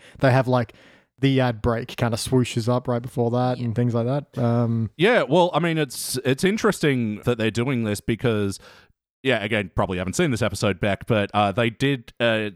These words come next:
Speaker 3: I think it's season twenty-three, uh,
Speaker 1: Mm-hmm.
Speaker 3: heist episode called The Book Job, where they even recruited Neil Gaiman to help,
Speaker 1: Mm-hmm.
Speaker 3: uh, them.
Speaker 2: Oh, nice. <laughs>
Speaker 3: He,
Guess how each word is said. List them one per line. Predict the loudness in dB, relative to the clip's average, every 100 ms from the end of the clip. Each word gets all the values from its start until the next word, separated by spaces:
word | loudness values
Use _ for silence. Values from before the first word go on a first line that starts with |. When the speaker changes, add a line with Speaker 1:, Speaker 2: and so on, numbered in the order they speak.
| -8
Speaker 3:
I |
think | -4 -4
it's | -2
season | -4 -4 -6
twenty-three, | -4 -4 -4 -8 -4 0 0 -2 -6 -4
uh, |
Speaker 1:
Mm-hmm. | -2 -2 -6
Speaker 3:
heist | 0 0 0
episode | -2 -2 0 -2 0
called | -2
The | -2
Book | 0 -2 0
Job, | 0 0 0
where | -2 -2 -4 -10 -20 _
they | 0 2
even | 0 0
recruited | -2 -2 0 0 -2
Neil | 0 0
Gaiman | 0 -2 -2 -2 -2
to | -2
help, | 0 -2 -4 -6
Speaker 1:
Mm-hmm. | 0 2 2
Speaker 3:
uh, | 4 4 4
them. | 4 4
Speaker 2:
Oh, | 2
nice. | 0 -4 -6 -10 -14 -18 -20
<laughs> |
Speaker 3:
He, | _